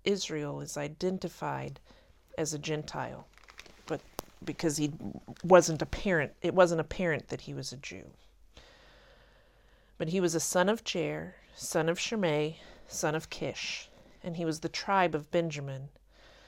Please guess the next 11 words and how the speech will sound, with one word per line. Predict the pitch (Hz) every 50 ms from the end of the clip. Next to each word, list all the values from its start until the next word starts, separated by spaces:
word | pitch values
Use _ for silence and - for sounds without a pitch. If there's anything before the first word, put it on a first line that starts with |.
| - - - - - - - - - -
Benjamin | 196 196 196 208 196 208 202 196 185 -
was, | - 190 196 185 180 180 - - _ - - - - _ _ _ - -
if | - 170 160 - -
you | 190 180
recall, | 170 170 175 - - - 247 214 180 170 170 175
was | 175 170 165 -
the | - 170
youngest | 170 185 185 196 190 190 175 -
son | - - 175 175 175
of | 175 -
Jacob, | - 170 156 147 139 - - 147 151 165